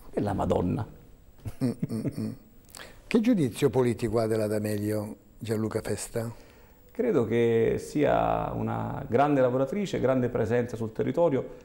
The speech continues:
Speaker 1: Si è costruita un percorso, eh, partendo, non dico dal, dal nulla, ma dal poco.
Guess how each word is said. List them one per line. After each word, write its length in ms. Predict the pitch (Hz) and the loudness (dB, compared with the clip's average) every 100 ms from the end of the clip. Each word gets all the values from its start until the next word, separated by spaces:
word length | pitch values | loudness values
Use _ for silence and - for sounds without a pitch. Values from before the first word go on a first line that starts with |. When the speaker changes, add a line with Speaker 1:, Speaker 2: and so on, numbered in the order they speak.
| - | -20
Speaker 1:
Si 160 | - 180 | -6 -4
è 100 | - | -2
costruita 500 | 131 - 139 147 113 | -4 0 2 2 2
un 160 | 110 | 2
percorso, 960 | 110 139 143 151 156 151 - 185 180 - - - - - | 4 2 2 0 0 -2 -2 2 2 0 -10 -20 -20 -14
eh, 320 | 117 - - - | -10 -8 -8 0
partendo, 800 | 110 95 - 139 151 131 120 113 | 0 2 4 4 6 6 6 4
non 140 | 110 | 4
dico 840 | 123 127 110 107 101 101 101 - - | 4 4 4 4 4 2 0 -4 -4
dal, 260 | 101 95 | -2 -2
dal 140 | 101 92 | -2 0
nulla, 320 | 110 165 135 | 2 4 2
ma 420 | 92 92 95 92 | 0 -2 -4 -6
dal 200 | - 95 | -4 0
poco. 480 | - 143 - 101 - | 4 4 4 -2 -6